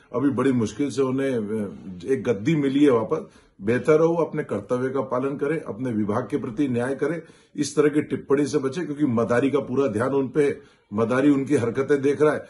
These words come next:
मदारी कभी भी नियंत्रण कर लेगा, उनकी उछल कूद को देख रहा है वो। तो बेहतर हो मदारी के नियंत्रण के पहले वो अपने विभाग का काम करके बताएं, जो उनको जवाबदारी मिली, एक महत्वपूर्ण विभाग मिला, उस पे काम करें, न कि अपने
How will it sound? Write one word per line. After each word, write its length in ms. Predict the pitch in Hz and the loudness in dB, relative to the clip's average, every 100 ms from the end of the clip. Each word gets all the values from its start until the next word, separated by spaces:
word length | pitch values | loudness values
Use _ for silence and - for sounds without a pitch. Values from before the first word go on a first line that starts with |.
| - _ | -18 _
मदारी 340 | 107 113 131 147 | -2 2 2 4
कभी 260 | 139 127 | 2 2
भी 160 | 139 156 | 4 4
नियंत्रण 420 | 143 135 135 151 | 4 0 2 0
कर 180 | 143 143 | 2 2
लेगा, 220 | 147 151 | 4 4
उनकी 240 | 156 139 143 | 4 4 0
उछल 280 | - 143 | 2 0
कूद 220 | 131 143 143 | 0 -2 0
को 80 | 147 | 0
देख 240 | 131 139 | 0 2
रहा 120 | 151 | 4
है 60 | 151 | 4
वो। 240 | 127 98 - _ - | 4 0 -6 _ -8
तो 80 | 113 | -4
बेहतर 440 | 101 117 110 143 | 2 2 2 0
हो 240 | 170 - _ | 0 -6 _
मदारी 400 | 147 123 127 123 | -2 0 4 2
के 140 | 139 143 | 2 0
नियंत्रण 420 | 120 120 135 143 | 0 -2 -2 0
के 100 | 143 | -2
पहले 360 | - 120 147 156 | 0 0 0 -2
वो 180 | 127 | -2
अपने 200 | 117 131 | -4 -4
विभाग 340 | 117 101 104 113 | -4 -2 -2 -4
का 160 | 147 | -6
काम 260 | 120 131 143 | -4 -4 -2
करके 280 | 139 127 147 | -2 -2 -2
बताएं, 360 | 131 147 170 170 - _ 95 | -2 -4 -6 -8 -20 _ -2
जो 140 | 135 | 0
उनको 220 | 139 143 | 2 2
जवाबदारी 600 | 101 107 120 113 139 147 | 2 2 2 4 4 4
मिली, 260 | 143 143 151 | 2 4 4
एक 100 | 131 | 4
महत्वपूर्ण 420 | 117 110 127 143 | 0 0 -2 -2
विभाग 300 | 131 113 127 | 0 0 0
मिला, 200 | 131 139 | -2 -4
उस 140 | 113 | -4
पे 180 | - 156 | 0 -2
काम 240 | 151 139 143 | 0 -4 0
करें, 240 | 151 160 - - _ 107 | 0 0 -8 -20 _ -2
न 180 | 131 151 | 0 2
कि 120 | 160 | 2
अपने 260 | 139 147 | 0 -2